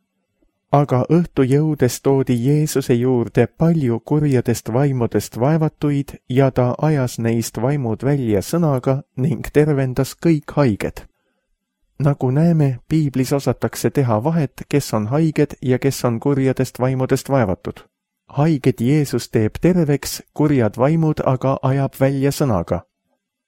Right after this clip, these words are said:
Peatüki lõpuosas räägib Matteus konkreetsemalt ühest juhtumist, kus kurjad vaimud välja aeti, seepärast ei peatu ma siin lähemalt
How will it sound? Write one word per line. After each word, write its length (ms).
Peatüki 520
lõpuosas 800
räägib 400
Matteus 540
konkreetsemalt 1080
ühest 400
juhtumist, 680
kus 220
kurjad 440
vaimud 340
välja 400
aeti, 380
seepärast 640
ei 100
peatu 400
ma 120
siin 380
lähemalt 560